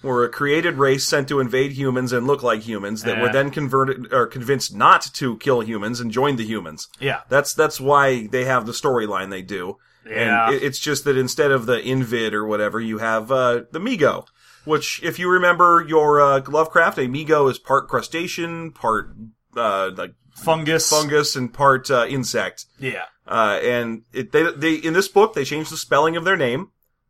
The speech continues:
Speaker 1: Uh, I guess just because they didn't like Lovecraft's kind of simple M I dash G O spelling.
Speaker 2: Yeah, so they changed it to the Migu.
Speaker 1: Migu.
Speaker 2: Uh, so it's M I G O U,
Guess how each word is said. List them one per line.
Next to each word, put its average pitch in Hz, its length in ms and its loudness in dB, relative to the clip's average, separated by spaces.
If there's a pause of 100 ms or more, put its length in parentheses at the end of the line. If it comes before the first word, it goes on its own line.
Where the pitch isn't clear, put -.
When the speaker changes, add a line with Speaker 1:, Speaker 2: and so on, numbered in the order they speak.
Speaker 1:
Uh, 104 300 0
I 117 80 0
guess 131 240 0
just 135 200 -10
because 139 200 -6
they 135 80 0
didn't 135 220 -2
like 123 260 -2 (340)
Lovecraft's 131 640 0
kind 131 220 -2
of 110 80 -4
simple 131 480 0
M 123 180 0
I 117 220 0
dash 117 420 -2
G 120 240 -6
O 117 160 0
spelling. 123 600 -4 (160)
Speaker 2:
Yeah, 135 380 0
so 147 180 -4
they 151 120 -2
changed 175 440 -6
it 165 240 -6
to 151 320 -2
the 139 160 -4
Migu. 143 1040 -2
Speaker 1:
Migu. 156 880 2 (220)
Speaker 2:
Uh, 139 120 -6
so 156 200 -2
it's 139 120 -6
M 151 220 -2
I 151 120 4
G 147 360 -2
O 156 280 2
U, 151 640 0